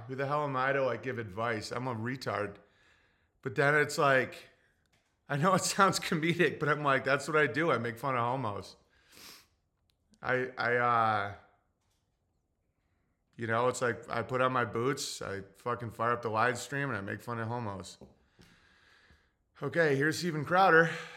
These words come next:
Uh, he says, "Not getting pregnant isn't rocket science. It involves a fifty cent rubber you can get at a truck stop." Okay, so uh,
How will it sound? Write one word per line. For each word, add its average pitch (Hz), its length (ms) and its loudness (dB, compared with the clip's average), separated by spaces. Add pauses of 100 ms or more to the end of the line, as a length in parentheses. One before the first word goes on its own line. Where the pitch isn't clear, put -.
(420)
Uh, 139 240 4
he 135 80 0
says, 139 560 4 (880)
"Not 185 400 4
getting 214 280 2
pregnant 190 480 4
isn't 170 260 0
rocket 151 460 6
science. 117 480 2
It 139 60 -2
involves 139 480 4
a 123 60 -4
fifty 165 320 -4
cent 147 280 -2
rubber 135 340 4
you 131 100 -2
can 113 160 -8
get 123 160 -2
at 120 80 -4
a 113 80 -2
truck 98 320 -8
stop." - 440 -10 (1900)
Okay, 117 300 -8 (100)
so 123 520 0 (880)
uh, 120 460 0